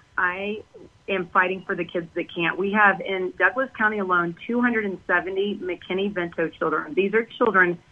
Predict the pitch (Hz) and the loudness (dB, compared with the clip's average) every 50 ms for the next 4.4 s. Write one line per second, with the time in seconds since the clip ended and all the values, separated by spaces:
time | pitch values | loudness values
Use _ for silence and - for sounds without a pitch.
0 | - _ _ - 185 185 185 175 170 175 180 180 185 185 180 170 170 170 - _ | -20 _ _ 2 4 6 6 6 4 0 0 0 0 -2 -2 -4 -4 -6 -8 _
1 | - 170 160 165 - - - _ 185 180 170 165 165 180 175 175 170 165 160 160 | 0 0 0 0 -2 -8 -10 _ -2 0 0 2 0 0 0 0 0 0 -2 -2
2 | - 170 160 160 156 - - - - 202 208 233 262 269 - - - - - - | -2 -2 -2 -2 -4 -6 -12 0 4 6 8 8 6 4 -2 -8 -20 -20 -20 -20
3 | _ _ - 185 180 175 175 180 180 175 170 160 165 160 156 147 156 165 160 - | _ _ 2 2 2 4 4 2 2 2 0 0 0 0 0 0 -2 -2 -4 -2
4 | - 214 214 226 226 226 233 214 | 2 4 6 6 6 6 2 -4